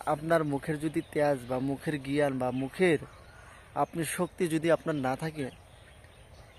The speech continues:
তাহলে আপনি নিজের মন্ত্র শক্তি বা মুখের তেজ আপনি বাড়িয়ে নেবেন। আর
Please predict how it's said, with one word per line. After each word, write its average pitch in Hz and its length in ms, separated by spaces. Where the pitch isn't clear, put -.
তাহলে 139 320
আপনি - 120
নিজের 135 240
মন্ত্র 135 240
শক্তি - 300
বা 127 100
মুখের 127 320
তেজ 143 220
আপনি 135 140
বাড়িয়ে 117 280
নেবেন। 117 240
আর 120 80